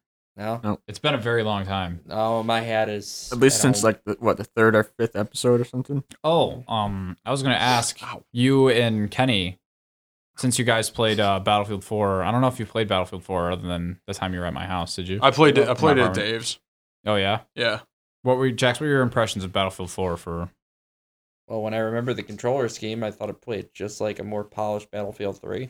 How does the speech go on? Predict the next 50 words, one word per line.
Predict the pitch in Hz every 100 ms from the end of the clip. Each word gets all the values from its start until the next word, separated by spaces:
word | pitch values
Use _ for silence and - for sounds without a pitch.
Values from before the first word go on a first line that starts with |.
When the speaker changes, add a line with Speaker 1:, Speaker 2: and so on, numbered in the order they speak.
| _
Speaker 3:
Right? | 104 101 196 233 - _ -
Speaker 1:
Yeah. | 113 160
Speaker 4:
Yeah. | 139 127 _ _ _ _ -
Speaker 1:
Like, | 104
I | 107
mean, | 107 104 110 _ _ _ _ _ _
I, | 107 107 -
this | 110 110
is, | 104 98 _
that's | 113 110 107 -
not | 107 113
a | 113
game | 98 110 113 110
that | 104
I'd | 107 95
wanna | 110 107
pay. | - 113 101 101 110 _ _ _ _ _ _ _ _ _
I | 131
mean, | 131 123 120 _ _ -
th-, | 139 -
you | 92 135 131
basically | 139 143 139 139
paid | 135 135 117
fifty | - 123 127
dollars | 120 120 113 113
for | 113
the | 113
same | - 117 110
shit, | - 120 110 - _
Speaker 3:
I | - 110
Speaker 1:
but |
this | 127 123
Speaker 3:
paid, | 117
Speaker 1:
time | 123 120
Speaker 3:
I | 123
paid | 147 127
twenty-five | - 123 117 117 110
dollars | 107 104
for | - 104
that | 101 104 104
and | 98 95
all | 95 98
the | 95
D | 92
L | 87
C. | 85 - 90 -
Speaker 1:
Okay, | 127 113
that's | 101 110
not | 101 92
bad. | - 58